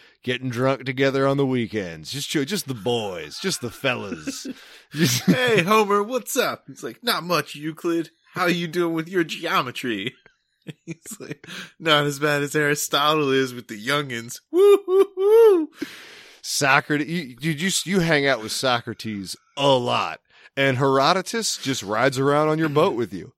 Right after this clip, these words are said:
Speaker 1: He's just, like, chilling with you the whole game.
Speaker 2: Uh, <laughs> wow.
Speaker 1: Yeah.
Speaker 2: Man. I do remember playing, I think, the third or fourth one, the one that dealt with the American Revolution.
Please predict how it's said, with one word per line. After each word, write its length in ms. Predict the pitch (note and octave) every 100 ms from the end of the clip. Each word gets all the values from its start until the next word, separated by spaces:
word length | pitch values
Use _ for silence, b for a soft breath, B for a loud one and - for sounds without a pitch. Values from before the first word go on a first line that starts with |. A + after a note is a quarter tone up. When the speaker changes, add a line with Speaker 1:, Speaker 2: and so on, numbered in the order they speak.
| _
Speaker 1:
He's 300 | B2+ C3+ A2
just, 340 | A#2+ C#3 -
like, 320 | C#3+ C3 - -
chilling 420 | - E3+ D3 C3+
with 160 | A#2+ G#2+
you 300 | G#2+ F#2+ D#2+
the 220 | F#2 A2
whole 240 | G2 A2 G#2
game. 300 | G2 D2+ - _ _ -
Speaker 2:
Uh, 180 | G#2 G#2 B B B
<laughs> 320 | B B B -
wow. 420 | - C3+ G#3 G3 _ -
Speaker 1:
Yeah. 160 | A2 G#2+
Speaker 2:
Man. 160 | E3 - _ _ _ B B B B B
I 60 | A2+
do 360 | - G3+ E3+ - _
remember 720 | G#2+ D3 D3 D3 C#3+ C3+ B2 A#2
playing, 800 | - C3+ B2 A#2+ A2 G#2+ G2+ -
I 80 | F#2
think, 340 | - F3+ D3
the 140 | - G2+
third 400 | - A2 A#2+ G#2
or 80 | F2+
fourth 400 | - G2+ A2 -
one, 200 | B2+ A#2+
the 80 |
one 200 | F#2 G2
that 160 | G2+ F2+ - - -
dealt 220 | F#2+ F#2+
with 180 | F2+ -
the 120 | F2
American 480 | E2+ F2 F2 G2 F2
Revolution. 760 | D#2+ D2+ D2 E2+ - D2 D2